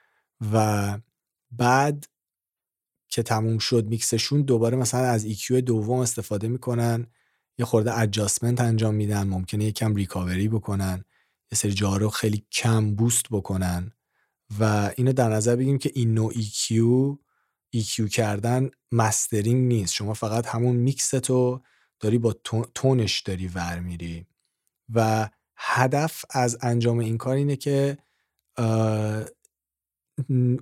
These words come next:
اون ای کیویی که تو داری استفاده می‌کنی یک تون خاص خودشو داره. تمام ای کیو ها، حتی پرامتریک ای کیو ها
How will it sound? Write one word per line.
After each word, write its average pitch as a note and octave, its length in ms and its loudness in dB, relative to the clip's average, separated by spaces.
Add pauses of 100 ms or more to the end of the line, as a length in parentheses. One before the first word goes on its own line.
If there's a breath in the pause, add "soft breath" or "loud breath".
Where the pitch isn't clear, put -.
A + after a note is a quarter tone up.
اون D#3 260 4 (1500)
ای C3+ 140 2
کیویی C#3+ 320 2
که C#3 120 4
تو A#2 140 -2
داری A2 280 0
استفاده A2 540 -4
می‌کنی A2+ 640 -2 (500 soft breath)
یک E3 240 2 (100)
تون D3 460 4
خاص C#3+ 360 -2
خودشو A2+ 480 0
داره. F2 360 -8
تمام C3+ 460 2
ای B2 120 0
کیو A#2 340 -4
ها، A#2 100 2
حتی B2+ 240 0
پرامتریک G#2+ 680 -2
ای G#2 80 -8
کیو - 400 -6
ها A2+ 380 0